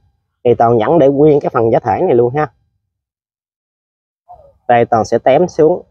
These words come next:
tém xuống mà tới cái, à, rễ chính của nó là, quý chú anh chị. Ừ. Rồi xong thì Toàn đây chuẩn bị cái dao. Cái này cũng như là mình bầu cây, quý, quý cô chú anh chị.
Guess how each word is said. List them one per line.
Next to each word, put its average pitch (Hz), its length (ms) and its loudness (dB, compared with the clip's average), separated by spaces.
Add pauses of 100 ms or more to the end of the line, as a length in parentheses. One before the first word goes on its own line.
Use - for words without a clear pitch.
(100)
tém 147 240 0
xuống 160 260 0
mà 117 140 -2
tới 139 300 0
cái, 160 180 2
à, 120 340 0
rễ 104 120 2
chính 170 220 0
của 160 60 0
nó 139 140 0
là, 139 80 0
quý 117 220 -2
chú 143 80 0
anh 131 100 -2
chị. 92 180 -4 (1400)
Ừ. 113 160 -6 (1500)
Rồi 113 100 0
xong 127 280 -2
thì 117 80 0
Toàn 113 200 0
đây 120 100 -2
chuẩn 127 200 -2
bị 110 100 -2
cái 139 100 -2 (100)
dao. 123 200 2 (540)
Cái 156 60 -4
này 123 140 0
cũng 135 120 0
như 147 120 4
là 131 80 2
mình 110 240 -2
bầu 110 220 2
cây, 131 260 0
quý, 131 120 -4 (440)
quý 127 320 -6
cô 143 120 -6
chú 160 120 -4
anh 156 160 -2
chị. 101 120 0